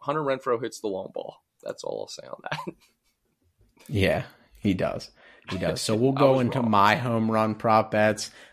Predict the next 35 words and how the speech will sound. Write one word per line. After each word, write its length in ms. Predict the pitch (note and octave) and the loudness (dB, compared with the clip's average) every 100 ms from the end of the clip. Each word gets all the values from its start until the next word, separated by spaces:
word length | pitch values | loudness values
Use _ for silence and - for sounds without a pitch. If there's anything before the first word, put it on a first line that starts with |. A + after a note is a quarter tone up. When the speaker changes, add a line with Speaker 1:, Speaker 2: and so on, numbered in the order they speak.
| - | -10
Speaker 2:
Um, 320 | F#2 F2+ F2 | -4 -2 -4
I 140 | - G#2 | -2 -2
had 580 | G#2 G2+ G2 F2+ F2 - - _ _ | -2 -2 0 0 -2 -8 -20 _ _
Corey 420 | - C#3 C#3+ C3 | -6 0 2 2
Seager 560 | A#2+ - B2+ B2+ C3+ B2+ | 0 -2 -2 -2 0 0
at 280 | G#2 F#2 - | 0 -4 -4
over 360 | G#2 A2 A2 | -4 -4 -6
twenty-five 840 | G#2 - G#2 G#2+ G2+ - F#2 F#2+ G#2+ | -8 -10 -6 -4 -6 -4 -4 -2 -2
and 80 | |
a 60 | G#2+ | -4
half 380 | A#2 A#2+ A#2+ - | -4 -6 -6 -6
and 160 | G2+ E2+ | -10 -8
Spencer 540 | - - G#2 G#2 A2 | -8 -4 -4 -4 -6
Torkelson 800 | F#2+ - F#2+ G2+ A2 G#2+ A#2 G#2+ | -8 -8 -6 -4 -6 -8 -6 -6
at 140 | F2 - | -6 -8
over 360 | F#2 F#2 F#2+ F2+ | -6 -4 -4 -6
one 420 | F2+ F2+ F#2 G2+ - C#3+ _ _ _ | -6 -6 -6 -6 -10 -20 _ _ _
or 240 | G2 F2 - | -4 -2 -2
over 280 | G2 G2+ | -4 -4
sixteen 880 | F2 - - A#2+ A2+ - - G#2+ A2 | -4 -4 -2 -2 -4 -8 -8 -6 -4
and 120 | A2+ | -2
a 60 | A#2 | -4
half. 320 | A#2+ A#2+ A#2+ - - - | -4 -2 -2 -4 -18 -20
Spencer 440 | - - B2 B2+ C3+ | -12 -4 -2 -2 -4
Torkelson's 720 | - A#2+ A2+ A#2+ - A#2 G#2 | -2 -4 -2 -4 -4 -6 -6
currently 600 | - - G2+ G#2 G#2+ G2+ | -10 -6 -4 -4 -6 -6
sitting 400 | - G#2+ G#2 G2 | -6 -4 -2 -2
at 180 | F#2 - | -4 -8
four. 500 | - F2+ F#2+ A2 - | -12 -8 -4 -4 -4
I 80 | F#2+ | -6
still 340 | - - A#2 | -6 -6 -6
like 360 | G2 F2+ F#2+ - | -6 -4 -4 -4
that 260 | A2+ A2 G#2+ | -4 -4 -4
number. 340 | G#2+ A2+ A#2+ | -4 -2 -4
He's 240 | - G2 | -4 -8